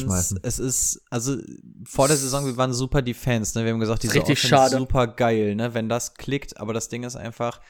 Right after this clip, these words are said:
Speaker 2: da sind noch so viele Leute, die sich entwickeln müssen. Eigentlich ist noch keiner von den ganzen Leuten, selbst ein Cortland Sutton war noch nicht fertig entwickelt. Und jeder von denen brauchte noch Zeit. Und jetzt bricht dieses Gebilde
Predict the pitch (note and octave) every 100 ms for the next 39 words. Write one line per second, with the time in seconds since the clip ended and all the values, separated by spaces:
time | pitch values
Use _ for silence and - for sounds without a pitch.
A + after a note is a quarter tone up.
0 | _ _ _ _ G#2+ A#2 B2+ B2 - C3+
1 | C#3+ - C#3 C3+ C3 C3 B2+ B2 B2+ A2+
2 | A#2+ A2 C#3 C3+ A#2 - - B2 C3+ A#2+
3 | C#3 B2 - D3 D3+ C#3+ C#3 C3+ B2+ B2+
4 | - A#2 A#2+ A#2+ A#2+ A2+ B2 - B2 C3
5 | B2 A#2+ C3+ C3 A#2+ A2+ A#2 A#2 - A#2+
6 | A2+ - A2 G2+ A#2 F#2+ G2 - - _
7 | _ _ _ - G2+ G#2 G#2 A2+ D3 C#3+
8 | C#3+ B2+ B2 A#2+ A#2 A2+ A#2 G#2+ - -
9 | A2 G2 G2 - - A#2+ A#2 A2+ - A2+
10 | A#2 A#2 A2+ G#2